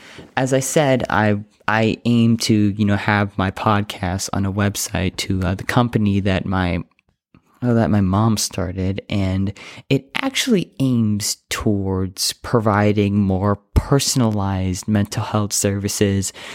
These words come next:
personalized counseling, and also personalized therapy. And, well, not only, well, it's mainly virtually because, well, not, not a lot of therapists or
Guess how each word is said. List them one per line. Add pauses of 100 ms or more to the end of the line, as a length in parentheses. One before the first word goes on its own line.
(180)
personalized
counseling, (340)
and
also
personalized
therapy.
And, (380)
well,
not
only, (480)
well,
it's
mainly
virtually
because,
well,
not,
not
a
lot
of
therapists
or